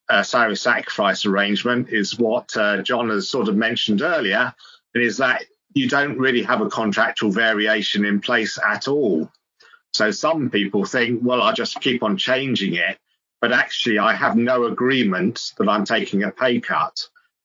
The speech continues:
because, uh, when the inspector calls, he may actually say, "Okay, now I can see what you're doing. Show me that you actually have a contractual variation."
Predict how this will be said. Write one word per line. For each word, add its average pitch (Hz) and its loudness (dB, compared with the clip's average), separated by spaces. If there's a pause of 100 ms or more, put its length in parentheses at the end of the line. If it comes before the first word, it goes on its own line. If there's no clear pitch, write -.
because, 110 -2
uh, 117 2
when 131 -2
the 123 2
inspector 123 -2
calls, 139 -2 (300)
he 135 -2
may 120 4
actually 117 0
say, 117 2
"Okay, 123 0
now 123 2
I 123 2
can 120 -4
see 143 -2
what 117 2
you're 107 -6
doing. 120 0 (500)
Show 156 0
me 110 0 (140)
that 135 -2
you 127 2
actually 127 -2
have 117 0
a 110 -2
contractual 117 -2
variation." 110 0